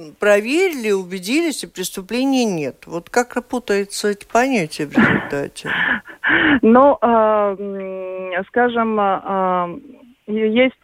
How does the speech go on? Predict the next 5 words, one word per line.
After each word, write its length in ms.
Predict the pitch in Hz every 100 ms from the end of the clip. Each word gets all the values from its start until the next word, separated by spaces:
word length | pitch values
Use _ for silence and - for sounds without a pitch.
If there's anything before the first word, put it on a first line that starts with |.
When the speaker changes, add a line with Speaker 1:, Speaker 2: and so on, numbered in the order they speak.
| -
Speaker 2:
э, 880 | 226 214 208 202 196 190 185 180 180
несколько 520 | 214 254 233 202 196
оснований, 840 | 196 202 190 214 277 269 220 196 196 - - -
а, 420 | - 190 175 170 175
когда 760 | 196 196 208 214 214 208 196